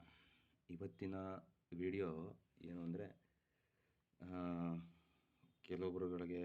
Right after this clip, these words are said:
ಆರ್ಥಿಕ ಸಮಸ್ಯೆ, ತುಂಬ ಬಡತನದಲ್ಲಿರ್ತಾರೆ. ಯಾಕೆಂದ್ರೆ ನಮಗೆ ಸುಮಾರು ಆ ಥರ ಫೋನ್‌ಗಳು ಬರ್ತಾ ಇರ್ತದೆ ನನಗೆ, ಹಾಗಾಗಿ ಈ ವಿಡಿಯೋನಲ್ಲಿ ತಿಳಿಸ್ತಾ ಇದ್ದೀನಿ ನೋಡಿ. ತುಂಬ ತೊಂದರೆಲಿರ್ತಾರೆ, ಮನೆಗಳಲ್ಲಿ, ಆ,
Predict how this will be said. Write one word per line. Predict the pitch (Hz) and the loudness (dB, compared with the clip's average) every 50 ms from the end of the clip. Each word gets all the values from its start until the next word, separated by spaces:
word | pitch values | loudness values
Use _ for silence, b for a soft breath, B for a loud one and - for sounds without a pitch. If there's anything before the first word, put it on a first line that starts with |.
| 82 85 - 82 85 | -2 -4 -4 -4 -2
ಆರ್ಥಿಕ | 85 85 - 98 85 92 | -2 -2 -4 -4 -2 -2
ಸಮಸ್ಯೆ, | 85 - 87 85 85 85 - 85 78 - - - _ - - - - - | -2 0 0 -2 -2 0 -2 -2 -4 -4 -6 -16 _ -20 -20 -20 -16 -8
ತುಂಬ | - 92 92 | -4 -2 0
ಬಡತನದಲ್ಲಿರ್ತಾರೆ. | 87 85 85 85 - 98 92 87 90 87 85 82 85 - - 82 80 82 - - _ _ _ _ _ _ b b b b b b b b b b b b b b b _ _ _ - _ - | 0 0 -2 -2 -2 -2 0 2 2 2 0 -2 -4 -6 -6 -8 -8 -8 -10 -14 _ _ _ _ _ _ b b b b b b b b b b b b b b b _ _ _ -20 _ -12
ಯಾಕೆಂದ್ರೆ | - 82 82 82 82 98 95 98 98 | -6 -4 -2 2 2 4 4 4 2
ನಮಗೆ | 95 95 98 92 95 | 4 4 2 2 2
ಸುಮಾರು | 90 92 101 101 | 2 2 2 2
ಆ | 95 85 - | 2 2 2
ಥರ | 98 | 2
ಫೋನ್‌ಗಳು | 92 - - 90 90 92 92 92 82 85 | 2 0 0 -2 0 2 2 2 2 2
ಬರ್ತಾ | 85 85 90 85 | 0 0 0 0
ಇರ್ತದೆ | 82 82 - 78 78 82 | 0 0 -4 -4 -4 -2
ನನಗೆ, | 80 78 78 78 73 78 76 76 b b b b b b b b b b b _ _ _ _ _ - - | -4 -4 -6 -6 -8 -10 -10 -12 b b b b b b b b b b b _ _ _ _ _ -12 -10
ಹಾಗಾಗಿ | 82 87 90 87 87 90 87 85 82 | -6 -2 -2 0 2 2 2 2 2
ಈ | 85 82 | 2 0
ವಿಡಿಯೋನಲ್ಲಿ | 85 82 87 85 82 80 82 80 | 0 0 0 0 0 -2 -2 -4
ತಿಳಿಸ್ತಾ | 82 82 82 - - 82 | -6 -6 -6 -6 -6 -4
ಇದ್ದೀನಿ | 80 82 80 78 78 | -2 -2 -2 -2 -4
ನೋಡಿ. | 76 76 76 - - B B B B B B B B B B B B B B - _ _ _ - | -6 -8 -8 -8 -10 B B B B B B B B B B B B B B -20 _ _ _ -6
ತುಂಬ | - 92 92 95 95 | -2 0 2 2 2
ತೊಂದರೆಲಿರ್ತಾರೆ, | 90 - 90 87 87 85 85 82 85 82 82 - 85 87 87 87 85 85 85 - B B B - - - - | 2 2 2 2 2 2 2 2 0 0 0 0 0 0 2 2 0 0 -4 -8 B B B -20 -14 -8 -4
ಮನೆಗಳಲ್ಲಿ, | 85 87 87 85 82 82 85 82 82 82 82 82 82 82 82 80 80 - - - _ _ _ _ _ _ _ _ _ _ - | -2 -2 0 0 0 0 0 2 2 2 2 2 2 2 2 0 -2 -4 -6 -12 _ _ _ _ _ _ _ _ _ _ -14
ಆ, | 78 | -10